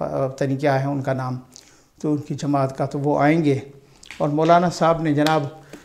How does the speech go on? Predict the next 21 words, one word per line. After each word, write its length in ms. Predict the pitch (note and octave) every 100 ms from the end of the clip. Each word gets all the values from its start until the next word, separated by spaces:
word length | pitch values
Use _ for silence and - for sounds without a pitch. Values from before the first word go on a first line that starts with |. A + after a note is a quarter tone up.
| _
कहा 320 | D#3+ D3 D#3+
कि 520 | D#3 D#3 D#3 C#3+ - - - - _ _ -
हम 480 | D#3+ F3+ D#3 D3 D#3+ - - _ _ - _ _ _ _ _ -
धरना 480 | C#3 C3+ F#3 G#3+ F#3
देंगे 520 | D3 D3 C#3 C3 B2 C3+ - _ _ _ _ _ _ _ _
कोर 220 | - F#3+
कमांडर 440 | G3 F3+ E3 E3 D3+
के 160 | D3+
घर 220 | C3 C3 C#3
के 120 | B2+
सामने। 460 | - C3 C3 B2 - _ _ - - - - F3
दूसरे 360 | G3+ G#3 G#3+
दिन 280 | F3 F3 G3+
ही 440 | G3 D3+ G#3 B3
नैब 320 | A#3+ G#3 G#3+ G#3
का 580 | F3 E3 E3 E3 - - - - -
बुलावा 300 | F3+ G#3+ B3
ही 60 | B3
ख़त्म 300 | F#3+ E3+ C#3+
हो 140 | C3+
गया। 240 | A2+ A2